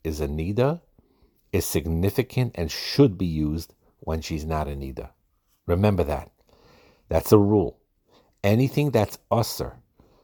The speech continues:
when a wife is a nida is significant and should be used when she's not a nida. So when they assert things of harchakas, they perf-, assert certain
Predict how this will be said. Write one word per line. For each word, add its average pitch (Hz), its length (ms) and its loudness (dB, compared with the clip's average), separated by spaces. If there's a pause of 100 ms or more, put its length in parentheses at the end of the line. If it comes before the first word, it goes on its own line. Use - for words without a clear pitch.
(680)
when 85 260 0
a 82 80 4
wife 95 500 4
is 78 160 -4
a 73 60 -2
nida 95 520 -2 (560)
is 87 140 0
significant 92 1040 -4 (120)
and 85 180 0
should - 600 6
be 95 80 0
used 76 500 -6 (320)
when 82 200 -8
she's 85 260 -8
not 78 200 -6
a 76 40 -8
nida. 71 400 -12 (1500)
So 98 400 4
when 113 500 2
they 98 340 0
assert 101 420 2
things 82 320 -2
of - 160 -6
harchakas, - 800 -4 (100)
they 101 140 0
perf-, - 320 -4 (200)
assert 107 440 2
certain 92 420 -2